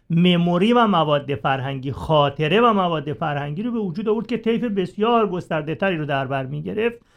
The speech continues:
و البته یه برداشت دیگری بود که ما نمی‌خوایم وارد بحثش بشیم، چون یه بحثایی هستن که اول باید پایش فراهم بشه.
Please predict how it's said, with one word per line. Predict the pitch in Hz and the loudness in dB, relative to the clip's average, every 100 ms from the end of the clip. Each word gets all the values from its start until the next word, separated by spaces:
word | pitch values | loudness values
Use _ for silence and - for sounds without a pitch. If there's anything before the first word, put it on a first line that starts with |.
| _ 156 | _ 2
و | 175 | 4
البته | 185 160 160 214 | 4 2 2 2
یه | 214 | 2
برداشت | 175 160 147 180 190 | 4 4 4 0 -2
دیگری | 220 180 196 247 | -4 0 4 4
بود | 233 | 2
که | 220 | 0
ما | 202 | 2
نمی‌خوایم | 214 226 220 151 156 139 | 4 4 4 2 -2 -2
وارد | 131 131 135 - _ _ | -4 -4 -8 -8 _ _
بحثش | 165 160 - 180 - | 2 2 0 -8 -6
بشیم، | 180 190 185 | -6 -4 -4
چون | 185 180 | -4 -4
یه | 180 | -4
بحثایی | 160 151 - 175 175 180 | -2 -4 -4 -6 -4 -2
هستن | 160 175 - 185 | -2 -2 -4 -6
که | 175 185 180 - _ - | -4 -2 -2 -4 _ 0
اول | 151 165 175 | 4 4 4
باید | 175 185 - | 4 2 0
پایش | 170 147 147 175 - | 0 2 2 0 0
فراهم | 175 147 139 170 220 | -4 -2 0 0 -2
بشه. | 214 208 214 208 208 | -2 -6 -2 0 0